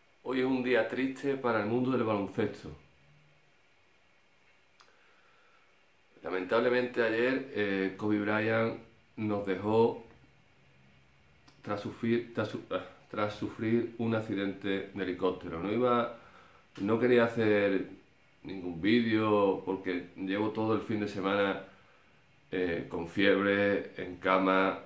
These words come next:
y para colmo la noti-, la trágica noticia que supimos ayer,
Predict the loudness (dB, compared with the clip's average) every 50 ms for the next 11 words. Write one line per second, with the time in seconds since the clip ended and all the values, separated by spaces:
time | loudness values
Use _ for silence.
0 | -16 -12 -8 -8 -2 0 0 2 2 0 0 0 2 4 4 6 6 6 4 4
1 | 2 2 2 0 0 -2 -4 -2 0 0 0 2 2 2 2 2 2 0 0 0
2 | 0 0 0 2 0 0 0 0 0 2 2 2 0 -2 -6 -12 -18 -20 _ _
3 | _ _ _ _ _ _ _ _ _ _ _ _ _ _ _ _ -10 -8 -8 -6
4 | -6 -4 -2 -2 0 0 0 -2 0 0 2 2 2 0 -2 -6